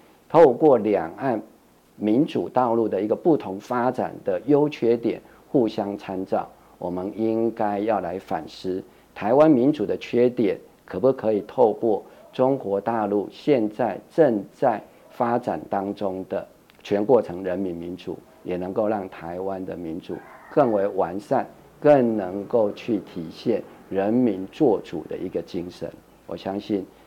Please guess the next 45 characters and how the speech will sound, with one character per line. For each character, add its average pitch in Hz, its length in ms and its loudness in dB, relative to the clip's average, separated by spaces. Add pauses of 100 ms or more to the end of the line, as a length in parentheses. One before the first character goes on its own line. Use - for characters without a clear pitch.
(120)
今 107 220 0
天 104 280 -2
跟 104 340 -2
杨 92 140 -6
开 98 220 -6
煌 95 240 -8
教 95 240 -4
授 95 200 -6
的 87 180 -8
这 110 240 -2
一 110 140 2
个， 104 280 -4 (340)
啊， 85 560 -10 (680)
分 120 240 4
析 117 200 -4
当 104 240 -4
中， 95 360 -2 (180)
啊， 90 220 -4
大 92 140 -4
家 92 200 -8
应 90 280 -8
该 87 380 -8
可 82 340 -8
以 92 220 -6
得 78 160 -8
到 90 260 -8 (100)
非 107 240 0
常 90 260 -12
非 92 260 -4
常 87 160 -12 (120)
多 90 200 -4
的 90 80 -12
一 87 80 -10
些 90 200 -8 (100)
宝 82 240 -4 (100)
贵 101 300 0 (100)
的 90 160 -6 (280)
启 87 260 -8
发， 104 340 -2 (320)
啊， 90 300 -6
也 82 160 -8
希 - 220 -2
望 110 200 4 (280)
未 147 260 6
来 90 260 -2